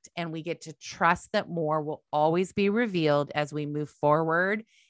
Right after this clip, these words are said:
Remember, it is about the journey. It really is. So remember,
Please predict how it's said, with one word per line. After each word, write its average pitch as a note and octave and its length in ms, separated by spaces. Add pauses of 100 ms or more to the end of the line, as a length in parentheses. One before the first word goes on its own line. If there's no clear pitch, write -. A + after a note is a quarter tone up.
(200)
Remember, D#3+ 580
it E3 220
is F3 280
about F3 360
the E3+ 80
journey. D3+ 640
It D#3 160
really D#3+ 400
is. C#3+ 260
So - 80
remember, D#3 600